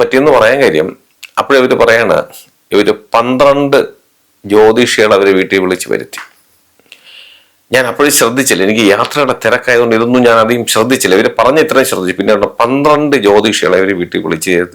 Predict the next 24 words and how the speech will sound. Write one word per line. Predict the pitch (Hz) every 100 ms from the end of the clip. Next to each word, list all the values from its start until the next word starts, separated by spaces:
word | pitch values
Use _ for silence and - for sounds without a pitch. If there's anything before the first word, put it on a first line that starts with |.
| - -
വി-, | 87 71
വിളിച്ചു | 95 90 104
വരുത്തി | 85 82 131 151 - - - -
പൂജകളൊക്കെ | 113 107 113 104 98 113 98
ചെയ്യിപ്പിച്ചു. | 87 - 104
രഹസ്യമാണ്, | 113 123 135 101
ഇവര് | 110 117
മുസ്ലിമാണ്, | 104 - 117 107 87 95
തൊട്ടടുത്തുള്ളവർക്കൊന്നും | - 120 110 117 117 117 117 113 110
അറിയാത്ത | 104 104 110 104
വിധത്തിൽ | 101 104 -
ചെയ്യിപ്പിച്ചു. | - - - - - - _ _ -
ഈ | 185
പന്ത്രണ്ട് | 160 175 214 196 170
പേരും | 127 120 151 - - - - - 143
ഇപ്പോ | 143 175 104 - -
അവർക്ക് | 120 135 - 139 123
എതിരെ | 127 160 180 185 156
നിൽക്കുന്നു | 131 - 131 123 117 110 - 113
എന്നാണ് | 107 98 101
അവര് | 87 78 67
പറയുന്നത്. | 58 - -
അപ്പം | 151 156 - - - 104
അവരുടെ | 107